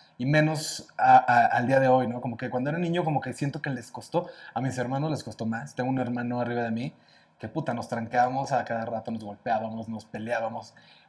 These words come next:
Me molestaba, ¿no? Me decía, "Es que tú, no sé qué". Y, y, y sí, o sea, me decía, no me decía maricón o cosas así, pero me lo hacía ver. Y con el tiempo fuimos creciendo y ya, eh,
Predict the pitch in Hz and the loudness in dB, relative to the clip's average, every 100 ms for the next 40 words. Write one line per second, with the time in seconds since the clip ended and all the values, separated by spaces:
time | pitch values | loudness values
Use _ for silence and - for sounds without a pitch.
0 | - 147 156 139 123 - 120 - - 120 | -4 0 2 2 0 2 2 2 -4 -10
1 | 123 123 - - - - 185 185 180 180 | -12 -10 -8 -8 -10 -10 -6 -2 0 0
2 | 175 - - 170 180 180 160 147 _ _ | -4 -12 -10 -4 -2 -2 -2 -6 _ _
3 | _ _ - 135 131 123 127 123 120 113 | _ _ -6 0 0 0 0 0 0 0
4 | 160 202 139 135 127 120 143 151 165 151 | 0 0 0 0 0 0 2 4 4 4
5 | 151 156 143 - 143 143 143 127 143 147 | 4 6 4 2 4 4 4 -2 -6 -6
6 | 123 160 165 139 123 117 117 131 143 131 | -6 -2 -2 0 -2 -4 -4 0 2 2
7 | 135 - _ - - - _ 160 175 170 | 0 -6 _ -12 -12 -18 _ 0 2 2
8 | 156 196 185 160 147 143 - 156 165 135 | 2 2 2 2 0 -2 -2 -4 -2 -2
9 | 143 131 127 123 123 - - 131 113 | 0 2 2 2 -2 -6 -4 -4 -4